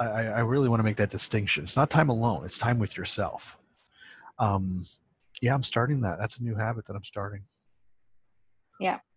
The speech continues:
Speaker 2: it's really important. It's, it's really good for everybody. Just spend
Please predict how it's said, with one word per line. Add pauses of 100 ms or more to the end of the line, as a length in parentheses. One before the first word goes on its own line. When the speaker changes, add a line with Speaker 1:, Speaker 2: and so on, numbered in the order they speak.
Speaker 2:
it's
really
important. (360)
It's,
it's
really
good
for
everybody. (120)
Just
spend